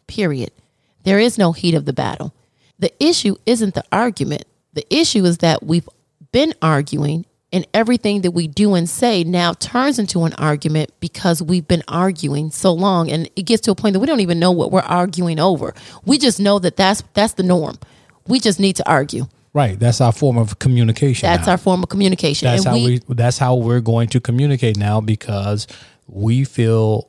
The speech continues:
Speaker 2: a certain way about one another and we have to get our point across. And it's done through maybe some sarcastic sayings or something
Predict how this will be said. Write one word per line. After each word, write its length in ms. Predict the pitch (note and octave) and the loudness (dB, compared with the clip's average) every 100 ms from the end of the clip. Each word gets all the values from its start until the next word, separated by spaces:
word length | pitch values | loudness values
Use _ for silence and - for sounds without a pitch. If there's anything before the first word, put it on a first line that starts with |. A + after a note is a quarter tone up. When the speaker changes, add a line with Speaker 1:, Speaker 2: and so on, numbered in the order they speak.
| - | -8
Speaker 2:
a 60 | |
certain 420 | A2 - A#2+ D#3+ D3 | -6 -2 0 0 2
way 380 | B2+ A#2 B2 - | 2 0 -2 -4
about 580 | A2 G2 G2+ A2 - | -6 -4 -2 -2 -4
one 320 | C3 A2+ G#2 A#2+ | -4 -4 0 0
another 560 | D3 B2+ G#2 G#2 G#2+ - _ _ _ _ | 2 2 2 0 -2 -6 _ _ _ _
and 280 | A#2+ A2+ A2+ | -4 0 2
we 140 | A#2 | 0
have 360 | F#2+ B2 B2 - | 0 0 0 0
to 140 | C3 | -2
get 280 | G#2 A#2+ - | 0 -2 0
our 460 | A2 G#2 G#2+ A2+ - _ _ _ _ | 0 2 2 0 -2 _ _ _ _
point 260 | - A#3+ F#3 | -4 0 0
across. 560 | A2 - G2 F2+ - - _ _ - | -2 -2 -2 -2 -6 -10 _ _ -2
And 140 | A#2+ | 0
it's 180 | A2+ - | 0 -2
done 380 | A2+ A2+ A2 A#2+ | -2 0 0 -2
through 500 | A2 A#2 A2+ A2 A2 - _ - | 0 2 4 2 -2 -10 _ -4
maybe 340 | A2+ A#2 A#2 | 0 2 0
some 240 | - B2 | -2 -4
sarcastic 800 | A2+ A#2 A2 - B2 A#2+ A#2 B2+ | -4 -2 -2 -2 -2 0 0 -4
sayings 640 | - C3+ A#2+ A#2+ A#2+ A#2+ A#2 | -2 0 2 2 0 -2 -2
or 160 | G2+ | -2
something 540 | F#2+ A#2+ A2+ A2+ G#2+ | 0 -2 0 0 0